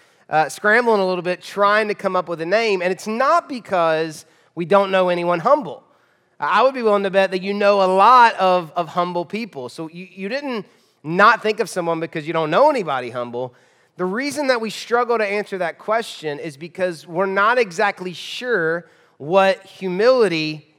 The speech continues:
is. So if I were to say to you, "Hey, who's the most selfless person that you know?" Pretty quickly, you'd be like, "Oh, this person always, you know, just helps people and puts other people first." And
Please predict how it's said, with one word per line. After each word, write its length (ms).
is. 520
So 120
if 100
I 140
were 80
to 80
say 220
to 60
you, 160
"Hey, 200
who's 220
the 80
most 260
selfless 420
person 440
that 160
you 120
know?" 240
Pretty 180
quickly, 380
you'd 120
be 120
like, 180
"Oh, 140
this 160
person 320
always, 440
you 60
know, 160
just 220
helps 280
people 480
and 140
puts 160
other 180
people 280
first." 500
And 120